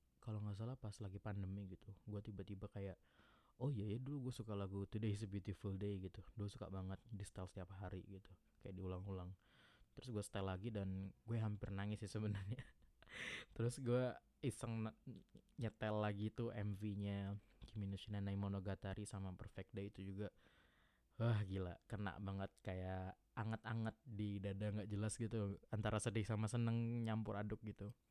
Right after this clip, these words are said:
So ya, gue pengen banget sih nyari C D-nya, eh, physical copy-nya Today Is a Beautiful Day gitu, atau, atau mungkin single-singlenya, semoga ada deh, nyari-nyari bekasnya gitu. Harusnya,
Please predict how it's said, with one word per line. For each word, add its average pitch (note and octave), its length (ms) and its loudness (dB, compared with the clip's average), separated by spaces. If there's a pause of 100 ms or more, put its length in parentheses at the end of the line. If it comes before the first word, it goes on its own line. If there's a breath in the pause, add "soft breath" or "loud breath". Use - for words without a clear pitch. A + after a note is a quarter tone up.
(600 soft breath)
So - 260 -2
ya, D3+ 380 2
gue C3 180 2
pengen C#3 300 4
banget C3 240 0
sih F3+ 160 0
nyari A#2 480 4
C A#2+ 160 0
D-nya, A2 640 4 (840 soft breath)
eh, G#2+ 320 4
physical A2+ 400 -2
copy-nya G#2+ 400 -2
Today G#2 240 -2
Is A2+ 80 -2
a G#2 80 0
Beautiful G#2 480 0
Day A2 160 0
gitu, A2 180 0
atau, G#2 300 0
atau B2 240 -4
mungkin A2 240 -2
single-singlenya, G2+ 720 -2
semoga G#2 400 -2
ada G#2 180 -6
deh, A#2+ 160 -4 (640 soft breath)
nyari-nyari G2 480 -2
bekasnya G2 640 -6
gitu. G2 320 -8
Harusnya, A2+ 480 -4